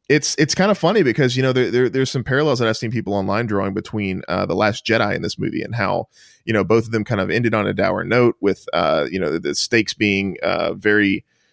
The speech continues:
uh, poor for the bad, or for the good guys, right? Because the bad guys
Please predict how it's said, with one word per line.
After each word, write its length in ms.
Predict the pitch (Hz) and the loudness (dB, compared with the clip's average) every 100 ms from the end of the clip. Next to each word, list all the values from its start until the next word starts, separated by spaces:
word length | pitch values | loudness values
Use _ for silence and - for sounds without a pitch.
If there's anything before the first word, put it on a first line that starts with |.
| _ - | _ -4
uh, 280 | 92 92 - _ _ _ _ - | 0 0 -4 _ _ _ _ 0
poor 340 | 156 143 135 | 4 6 6
for 220 | 127 120 | 6 4
the 80 | 104 | 4
bad, 280 | 110 117 98 | 4 2 0
or 140 | 107 | -2
for 120 | 104 107 | 2 2
the 80 | |
good 160 | 104 113 | 2 2
guys, 260 | 101 95 95 | 2 2 2
right? 240 | 95 98 | 2 0
Because 280 | - 104 98 | 0 -2 -2
the 40 | |
bad 220 | 95 92 | 0 0
guys 380 | 92 92 90 - | 0 0 0 -4